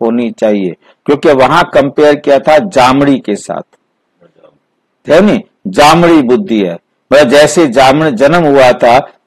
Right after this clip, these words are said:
उस समय उनकी बुद्धि थी, आज भी उन, शरीर तो बड़ा हुआ, परंतु बुद्धि बड़ी नहीं हुई। वो उस, वो contest, वो बात अलग थी। मतलब किसी भी बात को हम जब तक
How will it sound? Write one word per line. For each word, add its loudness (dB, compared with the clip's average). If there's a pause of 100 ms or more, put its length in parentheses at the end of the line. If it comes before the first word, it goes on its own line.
उस 0
समय 0
उनकी -2
बुद्धि -2
थी, -4 (160)
आज 2
भी 0
उन, 0
शरीर 0
तो 0
बड़ा 2
हुआ, 2
परंतु -4
बुद्धि -4
बड़ी 0 (220)
नहीं -6 (180)
हुई। -8 (840)
वो 2
उस, -4
वो 0
contest, 0
वो 0
बात 0 (120)
अलग 2
थी। -12 (420)
मतलब 2 (100)
किसी 0
भी 0
बात 0
को -2 (220)
हम -2
जब 0
तक 2